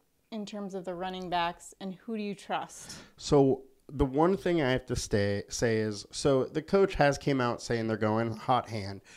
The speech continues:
Speaker 2: However, Montgomery has still been playing over three-fourths of the snaps.
Speaker 1: Mm-hmm.
Speaker 2: So he has clearly been their number one. Now, I think Herbert,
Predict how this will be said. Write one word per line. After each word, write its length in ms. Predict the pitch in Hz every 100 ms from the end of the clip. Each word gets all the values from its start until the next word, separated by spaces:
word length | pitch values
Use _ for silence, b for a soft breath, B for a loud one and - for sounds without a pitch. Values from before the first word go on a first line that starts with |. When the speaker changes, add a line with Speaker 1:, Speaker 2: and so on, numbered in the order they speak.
| b b
Speaker 2:
However, 720 | - 127 131 143 135 139 139 135
Montgomery 720 | 123 - 113 131 151 175 175
has 120 | 127
still 260 | - 123 117
been 220 | 123 110
playing 440 | - 104 104 113 -
over 320 | 113 104 117
three-fourths 720 | - - 107 107 - 95 95 -
of 80 |
the 80 | 92
snaps. 520 | - 104 98 113 98 214
Speaker 1:
Mm-hmm. 60 | B B B -
Speaker 2:
So 240 | 143 135
he 300 | 135 175 170
has 200 | 143 127
clearly 640 | - - 170 165 156 151
been 580 | 110 127 127 113 104 101
their 240 | 107 107 110
number 280 | 104 101
one. 360 | 98 107 92 80 b b b b b
Now, 220 | - 143 160
I 80 |
think 320 | 160 - 180 -
Herbert, 600 | - 175 151 147 -